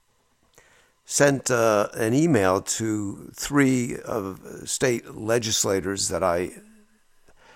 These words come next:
am familiar with. Two are my representatives, one in the House and one in the Senate. Uh, his name is Mark Mesmer. Uh, and then I know Jim,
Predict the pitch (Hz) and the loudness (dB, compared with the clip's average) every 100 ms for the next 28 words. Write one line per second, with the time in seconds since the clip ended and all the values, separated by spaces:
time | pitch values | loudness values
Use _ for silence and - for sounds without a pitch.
0 | - _ _ _ _ - 104 101 101 104 | -20 _ _ _ _ -4 -2 0 0 2
1 | 95 87 104 - - - - - 143 113 | 2 2 0 -4 -14 -16 -8 -2 2 2
2 | 101 101 139 117 85 87 85 80 85 104 | 2 0 2 0 -2 -4 -6 -4 -6 -8
3 | 113 - 95 92 92 90 - - - - | -10 -12 -8 -4 -2 -2 -6 -18 -20 -20
4 | - _ _ _ - 98 95 92 85 107 | -20 _ _ _ -6 -2 2 4 4 4
5 | - 87 82 82 82 - 73 87 90 87 | 0 0 -2 -4 -6 -8 -6 -4 -2 -4
6 | - - 85 80 76 76 - 156 120 87 | -6 -6 -6 -4 -4 2 4 6 6 2
7 | - - - - - - 82 90 90 87 | -6 -14 -18 -18 -14 -10 -10 -10 -12 -16
8 | - - 107 101 104 92 87 104 - - | -16 -10 -6 -2 0 0 0 -2 -4 -6
9 | 92 90 82 - 78 78 90 147 - - | -2 0 -2 -8 -6 -6 -4 -8 -10 -20
10 | - - - _ _ _ - 80 80 82 | -20 -20 -20 _ _ _ -6 -2 0 0
11 | 92 95 98 95 90 95 90 87 82 95 | -2 0 2 2 2 2 2 0 -2 -4
12 | 87 | -4